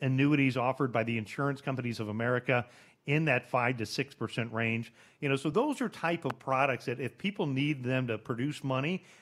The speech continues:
uh, they can produce that consistency all the time. I'm actually optimistic, again, looking at the, the market.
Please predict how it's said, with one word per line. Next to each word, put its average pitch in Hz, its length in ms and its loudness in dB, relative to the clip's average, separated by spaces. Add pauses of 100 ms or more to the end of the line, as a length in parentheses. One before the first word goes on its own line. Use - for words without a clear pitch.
(140)
uh, 120 160 2
they 139 120 0
can 139 180 -2
produce 127 380 -2
that 123 240 -2
consistency 127 800 -4
all 107 200 -2
the 107 120 -8
time. 107 440 -2 (1040)
I'm 220 200 4
actually 185 560 2
optimistic, 143 920 2
again, 123 520 0
looking 143 300 2
at 123 120 0
the, 131 120 -2
the 120 160 -2
market. 127 560 0